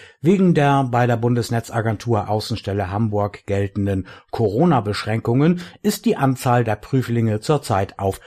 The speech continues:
sechs Personen beschränkt. Aus diesem Grund wurde ein Termin um neun Uhr und ein weiterer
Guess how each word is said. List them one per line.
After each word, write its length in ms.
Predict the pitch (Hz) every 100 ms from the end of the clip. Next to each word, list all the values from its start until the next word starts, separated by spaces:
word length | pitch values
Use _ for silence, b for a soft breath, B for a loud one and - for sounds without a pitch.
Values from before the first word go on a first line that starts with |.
| B
sechs 380 | 90 90 80 -
Personen 680 | 98 104 92 87 87 92 90 B B
beschränkt. 580 | 110 110 107 98 76 -
Aus 180 | 117 -
diesem 260 | 226 233
Grund 260 | 165 147 147 B B
wurde 420 | 123 175 165 127
ein 220 | 135 180 175
Termin 400 | 147 135 127 135
um 220 | 101 90
neun 360 | 92 135 180 185
Uhr 340 | 190 175 175
und 200 | 220 214
ein 140 | 165 120
weiterer 520 | 104 104 95 98